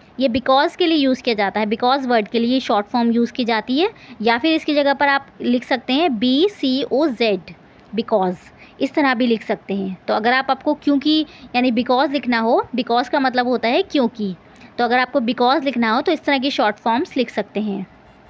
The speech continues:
Next है एन ओ वाई बी। इसका मतलब होता है none of your business। अगर आपको लिखना हो none of your business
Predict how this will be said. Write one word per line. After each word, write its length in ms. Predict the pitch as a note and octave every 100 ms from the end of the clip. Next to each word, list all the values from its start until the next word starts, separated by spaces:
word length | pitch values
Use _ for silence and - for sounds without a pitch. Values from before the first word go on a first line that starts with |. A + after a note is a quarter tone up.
| _ -
Next 460 | A#3+ A#3+ E4 - -
है 300 | D4+ A3 G4+ - - -
एन 280 | C4+ F#4 F#4
ओ 400 | B3+ A3+ B3 G#4 -
वाई 380 | G#3+ A3+ B3 D4
बी। 260 | C4 A3 F3+ D#3 - - - - - -
इसका 240 | - F#4
मतलब 260 | F4+ D4 B3+
होता 200 | A3+ A#3
है 140 | D#4+
none 400 | D#4 B3+ C#4+ D#4+
of 100 | D#4+
your 100 | F4+
business। 440 | C4+ A3 F#3 G3+ F#3 - - - - - - -
अगर 140 | G#3+
आपको 260 | B3 A#3+ C#4
लिखना 260 | C4 B3
हो 80 | C#4+
none 320 | D4 B3+ C4
of 180 | C#4+ C#4+
your 180 | - D#4
business 460 | A3 G#3+ F#3+ G3